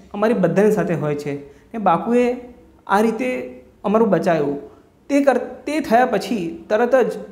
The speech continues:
મારી બેન, અમે બધા પૂછ્યું, "ભાઈ, શું થયું છે?" તો કોઈને કશું કંઈ થયું નહોતું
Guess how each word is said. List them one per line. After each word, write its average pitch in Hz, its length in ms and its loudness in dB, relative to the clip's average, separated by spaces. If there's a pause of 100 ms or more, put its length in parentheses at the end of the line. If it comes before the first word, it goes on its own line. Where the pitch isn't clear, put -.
(280)
મારી 208 280 2
બેન, 196 520 0
અમે 196 140 -2
બધા 196 220 2
પૂછ્યું, 196 320 -2
"ભાઈ, 214 100 0
શું 233 200 -4
થયું 160 300 -2
છે?" 147 180 -10 (360)
તો 220 80 0
કોઈને 214 320 4
કશું 208 300 -4
કંઈ 233 120 0
થયું 208 300 0
નહોતું 226 380 -2